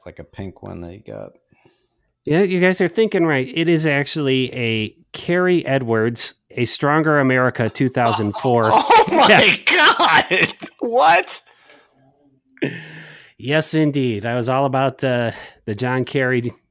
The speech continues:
Speaker 2: John Edwards ticket in two thousand four.
Speaker 3: Oh my God.
Speaker 2: I worked, I worked on that campaign, and they gave me this hat, and, uh, and it didn't work out for any of us.
Speaker 3: Oh
Speaker 1: All
Speaker 3: my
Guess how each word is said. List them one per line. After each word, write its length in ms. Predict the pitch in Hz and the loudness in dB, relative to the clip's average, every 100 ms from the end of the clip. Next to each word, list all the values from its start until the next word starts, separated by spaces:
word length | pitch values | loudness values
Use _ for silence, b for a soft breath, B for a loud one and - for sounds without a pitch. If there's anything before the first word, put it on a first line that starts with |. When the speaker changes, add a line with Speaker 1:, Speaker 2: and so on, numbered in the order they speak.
| - - | -20 -18
Speaker 2:
John 300 | - 113 120 127 | -8 -6 -6 -6
Edwards 500 | 120 117 120 110 - | -6 -4 -6 -6 -8
ticket 300 | 120 113 - | -8 -8 -10
in 60 | 104 | -6
two 160 | 120 | -4
thousand 400 | 113 104 104 151 | -2 -4 -2 -4
four. 120 | 135 | -4
Speaker 3:
Oh 40 | 123 | -4
my 60 | |
God. 200 | - 143 | -4 -4
Speaker 2:
I 40 | 143 | -6
worked, 140 | - - | -8 -2
I 80 | 143 | 2
worked 280 | 151 - 170 | 2 0 0
on 120 | 156 | 2
that 160 | 156 - | 2 0
campaign, 540 | 151 - - 139 143 | -4 -4 -2 0 0
and 120 | 123 | -2
they 80 | 120 | -4
gave 160 | 135 135 | -4 -4
me 100 | 135 | -4
this 180 | 127 - | -6 -8
hat, 300 | 127 131 120 | -10 -10 -10
and, 160 | 101 95 B B B B B - | -12 -14 B B B B B -6
uh, 40 | |
and 260 | 107 107 107 _ - | -2 -2 -4 _ -12
it 100 | 110 | -4
didn't 180 | 135 135 | 0 2
work 180 | 131 135 | 2 2
out 140 | 127 | 0
for 140 | - 117 | 0 -2
any 160 | 110 | -2
of 100 | 95 | -4
us. 160 | 92 95 107 | -8 -4 0
Speaker 3:
Oh 60 | |
Speaker 1:
All 80 | |
Speaker 3:
my 60 | 117 | 0